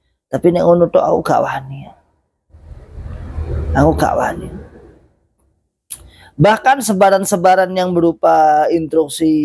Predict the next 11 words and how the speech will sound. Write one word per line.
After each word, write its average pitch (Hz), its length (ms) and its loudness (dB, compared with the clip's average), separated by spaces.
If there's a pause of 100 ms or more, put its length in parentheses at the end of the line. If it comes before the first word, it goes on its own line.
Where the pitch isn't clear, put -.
(380)
M 156 200 -2
U 151 160 -4
I 160 120 4
yang 151 200 0
liar, 180 440 2
kemudian 151 360 -14
kemana-mana, 147 680 -4
kemudian 143 440 -4
disampaikan 135 600 -4
sahabat-sahabat 127 680 0
saya, 131 400 2